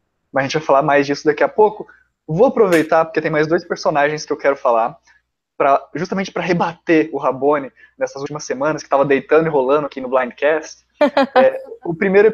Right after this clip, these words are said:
o primeiro personagem, que é, eu, eu retomando, eu até não sei se a, a Bia, o Rabone falou isso pra ela, mas nos episódios anteriores, assim, no, quando a gente começou a gravar um Blindcast, a gente sempre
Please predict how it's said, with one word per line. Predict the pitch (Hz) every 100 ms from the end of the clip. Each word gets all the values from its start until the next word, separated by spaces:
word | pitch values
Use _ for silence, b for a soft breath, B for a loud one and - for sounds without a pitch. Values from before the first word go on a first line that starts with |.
| -
o | 170 156
primeiro | 165 190
personagem, | 202 185 - 151 143 175 160 147 139 _ _ _ _ _ _ _ _
que | 135
é, | 127 123 117 - _
eu, | 147 147
eu | 139 131 _ -
retomando, | 135 147 131 131 127 -
eu | - 117
até | 131
não | 123 123
sei | 127
se | -
a, | 139 101 -
a | 117
Bia, | 117 117 110 b b _ _ _ _ _ -
o | 123
Rabone | 123 135 135
falou | 131 120
isso | 131 - -
pra | 120
ela, | 120 156 147
mas | 127 127 123 - - - 120 127
nos | 135 131
episódios | 127 135 135 143 147
anteriores, | 143 131 127 151 135
assim, | - - 127
no, | 117 110 107 _ 123 -
quando | 151 156
a |
gente | 160
começou | 175 156 - 220
a |
gravar | 214 151 143
um | 147
Blindcast, | 135 135 - 151 160
a |
gente | 160 -
sempre | 160 160